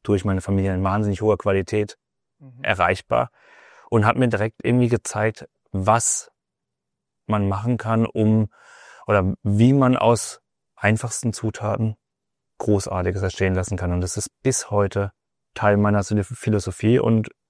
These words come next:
Speaker 1: ja, Teil meiner D N A. Es ist Mehl, Wasser, Salz, Zeit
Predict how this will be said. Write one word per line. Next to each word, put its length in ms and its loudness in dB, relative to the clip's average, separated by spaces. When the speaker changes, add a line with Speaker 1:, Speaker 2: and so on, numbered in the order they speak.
Speaker 1:
ja, 180 2
Teil 200 -2
meiner 240 0
D 140 0
N 100 2
A. 220 -2
Es 120 -6
ist 240 -6
Mehl, 340 4
Wasser, 280 0
Salz, 500 -2
Zeit 400 -6